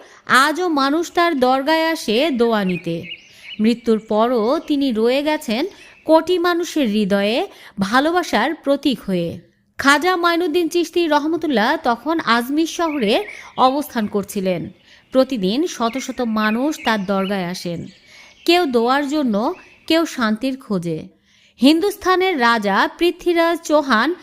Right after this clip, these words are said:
তখনও তার শক্তি নিয়ে গর্বিত। তিনি কিছুতেই মেনে নিতে পারছিলেন না যে এক মুসলিম দরবেশ এসে আজমিরের মানুষের হৃদয় জিতে নিচ্ছে।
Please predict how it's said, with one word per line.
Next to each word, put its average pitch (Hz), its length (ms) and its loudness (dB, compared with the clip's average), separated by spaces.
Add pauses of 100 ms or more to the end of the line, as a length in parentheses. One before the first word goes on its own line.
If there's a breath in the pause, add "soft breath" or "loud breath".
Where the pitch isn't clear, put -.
(260 loud breath)
তখনও 330 580 2
তার 226 280 2
শক্তি 285 500 -2
নিয়ে 311 320 0
গর্বিত। 196 600 -2 (680 loud breath)
তিনি 240 240 0
কিছুতেই 247 580 -2
মেনে 277 320 0
নিতে 311 240 -2
পারছিলেন 311 580 0
না 349 180 0
যে 247 300 0 (340 loud breath)
এক 320 260 2
মুসলিম 311 640 0
দরবেশ 277 440 0
এসে 302 420 -2 (260 loud breath)
আজমিরের 294 640 2
মানুষের 285 540 0
হৃদয় 240 400 0
জিতে 196 280 -2
নিচ্ছে। 180 560 -4